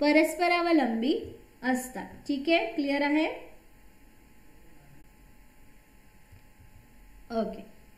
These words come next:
now next question, other things remaining constant if there is a successful advertisement campaign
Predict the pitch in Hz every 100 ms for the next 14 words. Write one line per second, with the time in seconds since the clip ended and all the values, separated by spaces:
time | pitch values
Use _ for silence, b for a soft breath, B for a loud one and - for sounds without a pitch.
0 | - - - - - - - - - 247
1 | 277 285 311 - - - 269 320 339 -
2 | - 302 277 - 302 349 - - - -
3 | - 254 285 359 415 - 392 392 349 302
4 | 302 302 320 330 - 285 311 302 - 269
5 | 254 254 - 285 302 254 254 269 277 294
6 | 320 302 - - 403 415 - 370 - 262
7 | 269 285 277 285 302 302 294 269 285 247
8 | 226